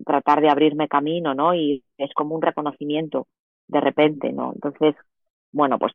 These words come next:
es verdad que, que Niebla también es una novela que me ha dado muchas alegrías y que tengo muchísimo cariño. También fue en un momento, también hay parte de mi vida personal en Niebla, ¿sabes? Y de mis temas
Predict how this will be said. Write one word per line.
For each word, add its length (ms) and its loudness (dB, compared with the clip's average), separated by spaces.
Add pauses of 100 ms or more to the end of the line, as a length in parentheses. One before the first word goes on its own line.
es 140 2
verdad 300 2
que, 400 2
que 140 -4
Niebla 340 -2
también 360 -4
es 140 -12
una 140 -4
novela 260 2
que 120 -2
me 100 -4
ha 60 2
dado 240 2
muchas 280 -10
alegrías 600 -2
y 40 -20
que 120 -12
tengo 200 -4
muchísimo 420 -6
cariño. 680 0 (500)
También 320 2
fue 140 -2
en 80 0
un 80 -2
momento, 540 0
también 260 0
hay 140 0
parte 360 -2
de 120 -2
mi 100 -4
vida 180 -2
personal 520 -2
en 160 -4
Niebla, 600 0 (760)
¿sabes? 360 0
Y 80 -4
de 100 -2
mis 220 -8
temas 400 0